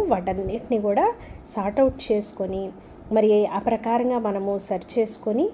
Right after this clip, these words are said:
మరి ఫాలో అయితే బాగుంటుందని నేను అనుకుంటున్నాను.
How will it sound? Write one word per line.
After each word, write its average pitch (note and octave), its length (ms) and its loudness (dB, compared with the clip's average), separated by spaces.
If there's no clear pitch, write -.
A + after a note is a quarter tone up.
మరి F#3 160 -2
ఫాలో F#3+ 320 4
అయితే G#3+ 200 4
బాగుంటుందని G3 640 2
నేను F#3 180 -4
అనుకుంటున్నాను. F3+ 640 -2